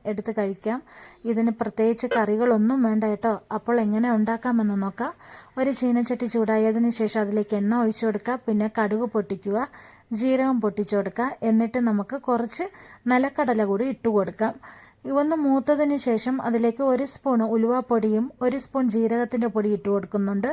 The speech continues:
പിന്നെ വേണ്ടത് മഞ്ഞൾപ്പൊടിയാണ്. പിന്നെ, ആ, ഉണക്കമുളകും കറിവേപ്പില കൂടി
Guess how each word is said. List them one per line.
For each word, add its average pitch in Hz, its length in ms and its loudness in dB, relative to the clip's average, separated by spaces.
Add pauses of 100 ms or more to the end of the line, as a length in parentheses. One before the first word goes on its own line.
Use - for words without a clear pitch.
(480)
പിന്നെ 269 280 2
വേണ്ടത് 220 280 4 (100)
മഞ്ഞൾപ്പൊടിയാണ്. 226 800 0 (200)
പിന്നെ, 262 280 2 (500)
ആ, - 20 4 (280)
ഉണക്കമുളകും 262 760 2 (120)
കറിവേപ്പില 254 680 2
കൂടി 226 160 0